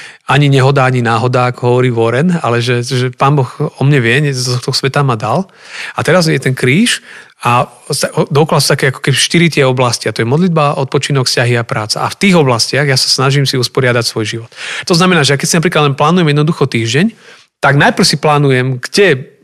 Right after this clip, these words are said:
je čas, môj čas na modlitbu, na čítanie Biblie, dobrej duchovnej literatúry, kníh, ktoré ma povzbudzujú,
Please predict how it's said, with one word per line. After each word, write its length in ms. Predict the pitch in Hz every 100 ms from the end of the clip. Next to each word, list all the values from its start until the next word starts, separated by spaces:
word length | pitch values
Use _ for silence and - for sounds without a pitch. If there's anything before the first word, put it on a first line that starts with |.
| _ _ _ _ _ _ _ _ _ _ _ _ -
je 160 | 160 139
čas, 320 | - 147 131
môj 240 | 139 131
čas 160 | 131 113
na 80 | 110
modlitbu, 540 | 117 139 160 170 196 - - -
na 100 | 123
čítanie 320 | - 139 127
Biblie, 400 | 117 123 139 170
dobrej 320 | 139 139 135 123
duchovnej 560 | 143 147 135 127 117
literatúry, 560 | 117 127 127 - 156 147
kníh, 240 | 139 135
ktoré 160 | - 131
ma 160 | 113
povzbudzujú, 560 | 110 120 120 131 156